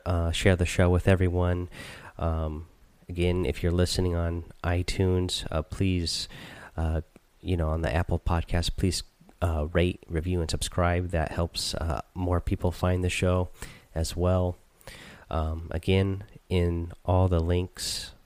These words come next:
for my different social medias, Twitch, YouTube, uh, Twitter, they're all down there in the description for the show of this episode and previous episodes as well.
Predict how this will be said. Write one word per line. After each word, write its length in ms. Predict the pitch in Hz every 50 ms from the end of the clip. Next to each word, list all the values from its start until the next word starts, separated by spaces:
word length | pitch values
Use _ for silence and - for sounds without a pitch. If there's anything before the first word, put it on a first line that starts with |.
| _ _ - -
for 400 | - - - 82 80 80 80 78 -
my 120 | 80 80
different 460 | 82 - 90 - - 87 82 - -
social 340 | - - 90 87 - - 90
medias, 680 | 87 90 90 90 92 90 90 90 90 90 - - - -
Twitch, 540 | - - - 90 90 90 87 - - - - -
YouTube, 680 | 87 92 90 - - - 90 87 87 87 87 87 87 - - - - - - - - - -
uh, 180 | - 73 78 - -
Twitter, 640 | - - 92 90 90 92 90 90 87 87 87 - - - -
they're 160 | - 71 73
all 160 | 78 80 85
down 320 | 87 87 90 87 87 87 87
there 220 | 87 87 87 87 - -
in 220 | - 82 82 85
the 180 | 82 - 80 80
description 520 | 78 82 - - - 90 87 - - 90
for 160 | 87 - 85 80
the 80 | 80
show 480 | 80 - - 98 92 92 92 92 92 - - - _ - - - - - - - - -
of 140 | - 82 -
this 220 | 80 76 - -
episode 640 | 90 - - 92 - - 104 95 92 92 90 - - - - - -
and 380 | - 82 80 78 78 - -
previous 400 | - - 95 90 90 85 - -
episodes 420 | 92 - - 87 - 92 85 80 -
as 160 | - - -
well. 340 | 92 92 95 92 95 92